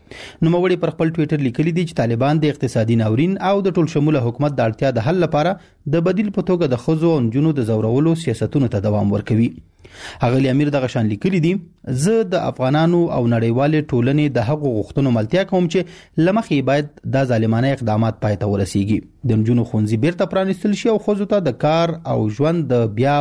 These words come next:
پیل اجازه ورکړل شي.» د ملګرو ملتونو ځانګړي راپورټر ریچارډ بنټ بیا په دې اړه پر خپل ټویټر لیکلي دي چې د طالبانو له لوري د بشري حقونو دغه نقض باید پایلې ولري.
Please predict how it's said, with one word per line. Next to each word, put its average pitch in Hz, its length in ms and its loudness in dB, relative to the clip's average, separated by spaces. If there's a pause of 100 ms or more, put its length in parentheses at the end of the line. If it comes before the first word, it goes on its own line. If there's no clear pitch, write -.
پیل 151 360 -2
اجازه 101 340 -2
ورکړل 101 400 -4
شي.» 120 100 0 (300)
د 220 220 2
ملګرو 233 320 -2
ملتونو 220 400 0
ځانګړي 185 400 0
راپورټر 165 480 0 (200)
ریچارډ 151 680 0
بنټ 160 420 -2
بیا 135 200 0
په 127 140 -2
دې 135 100 0
اړه 139 140 2
پر 113 180 -4
خپل 139 160 0
ټویټر 123 280 0
لیکلي 156 340 0
دي 185 120 2
چې 175 120 -2
د 160 140 -2
طالبانو 127 420 2
له 135 100 2
لوري 160 240 2
د 135 140 0
بشري 127 300 0
حقونو 147 340 0
دغه 110 220 0
نقض 156 300 0
باید 151 300 0
پایلې 110 340 -2
ولري. 104 380 0